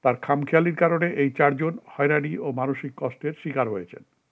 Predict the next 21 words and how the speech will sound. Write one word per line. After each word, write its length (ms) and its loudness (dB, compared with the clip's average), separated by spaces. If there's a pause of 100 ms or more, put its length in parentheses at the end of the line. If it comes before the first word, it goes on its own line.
(460)
আদালতের 460 2
পর্যবেক্ষণে 580 0
বলা 220 4
হয়েছে, 420 2 (280)
দণ্ডপ্রাপ্ত 840 2 (280)
কবির 440 2
ও 120 2
আরমানের 460 2
স্বীকারোক্তিমূলক 880 -2
জবানবন্দি 640 -2
পর্যালোচনা 640 0
করে 200 -4
দেখা 220 2
যায়, 220 2 (300)
হামলার 440 4 (140)
মূল 360 0
পরিকল্পনাকারী 920 0
ছিলেন 240 2 (340)
আলবানি 600 4
ও 160 -2
নোমান। 380 -2